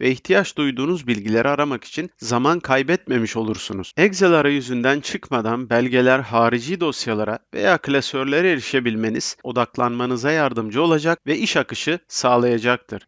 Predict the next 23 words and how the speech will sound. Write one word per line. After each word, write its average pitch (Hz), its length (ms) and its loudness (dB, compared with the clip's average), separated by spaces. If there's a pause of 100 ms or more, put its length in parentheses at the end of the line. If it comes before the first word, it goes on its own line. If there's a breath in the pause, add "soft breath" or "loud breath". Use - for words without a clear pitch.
Diğer 165 200 6
web 180 240 0
sitelerine 120 600 -2
vereceğiniz 123 600 -2
bağlantılar 117 720 2
sunumlar 160 540 -2
sırasında 120 580 -4
Excel 131 560 0
ve 104 160 -4
diğer 147 320 2
destekleyici 127 680 0
materyaller 131 640 0
arasında 113 600 -2
sorunsuz 156 640 -4
bir 117 100 -4
şekilde 131 640 0 (140)
geçiş - 380 -4
yapmanızı 113 800 -4
sağlar. 110 600 2 (100)
Gelelim 170 460 4 (100)
Excel'de 139 720 0 (140)
dış - 260 -6
bağlantı, 120 680 0